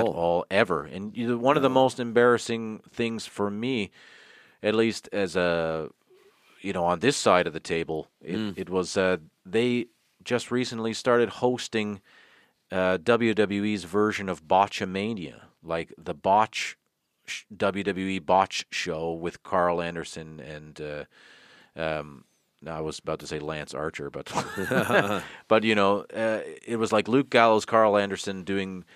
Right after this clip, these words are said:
Speaker 1: like, um, voiceover for W W E's, I can't, was it the Botch Club? They, they keep going with this B C ripping on the Bullet Club thing. Why? I don't know why they just can't get away from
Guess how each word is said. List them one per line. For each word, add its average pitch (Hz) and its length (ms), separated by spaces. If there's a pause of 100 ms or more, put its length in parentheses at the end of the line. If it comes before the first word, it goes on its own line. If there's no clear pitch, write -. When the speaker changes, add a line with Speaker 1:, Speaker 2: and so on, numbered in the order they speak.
(200)
Speaker 1:
like, 90 280
um, 87 460 (120)
voiceover 85 800 (420)
for 87 680
W 98 240
W 90 280
E's, 90 460
I 76 80
can't, 104 280
was 90 220
it 98 120
the 90 60
Botch 104 460
Club? 76 460 (140)
They, 98 160
they 120 180
keep 170 260
going 143 300
with 117 160
this 107 180
B 113 320
C 107 480 (460)
ripping 110 340
on 104 140
the 98 80
Bullet 101 320
Club 98 240
thing. 98 160
Why? 117 280
I 113 160
don't 135 140
know 127 80
why 123 220
they 110 120
just - 260
can't 104 220
get 98 120
away 90 320
from 82 180